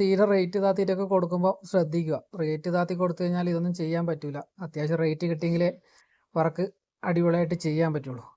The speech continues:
അപ്പം റേറ്റ് താത്തി കൊടുത്തിട്ട് പിന്നെ അബദ്ധം വന്നിട്ട് കാര്യമില്ല. നമ്മുടെ ഈ വർക്ക് ചെയ്തുകൊണ്ടിരിക്കുമ്പോൾ തന്നെ കണ്ണൂർ ഒരു ടീം ഇതുപോലെ തന്നെ പിന്നെ നമ്മളെ കോൺടാക്ട് ചെയ്തിട്ടുണ്ടായിരുന്നു. കാരണം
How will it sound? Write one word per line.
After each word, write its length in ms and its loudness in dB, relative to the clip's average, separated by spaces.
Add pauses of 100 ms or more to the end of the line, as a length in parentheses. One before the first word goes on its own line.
(120)
അപ്പം 180 -8 (160)
റേറ്റ് 300 -4
താത്തി 260 0 (400)
കൊടുത്തിട്ട് 420 -2
പിന്നെ 200 0 (220)
അബദ്ധം 300 0
വന്നിട്ട് 240 0 (200)
കാര്യമില്ല. 400 -2 (640)
നമ്മുടെ 340 2
ഈ 120 8
വർക്ക് 200 2 (100)
ചെയ്തുകൊണ്ടിരിക്കുമ്പോൾ 640 2
തന്നെ 140 -2 (100)
കണ്ണൂർ 280 2 (140)
ഒരു 180 -2
ടീം 160 2 (280)
ഇതുപോലെ 380 0
തന്നെ 180 -2 (760)
പിന്നെ 380 -2 (200)
നമ്മളെ 240 0 (460)
കോൺടാക്ട് 340 0
ചെയ്തിട്ടുണ്ടായിരുന്നു. 440 -2
കാരണം 200 -4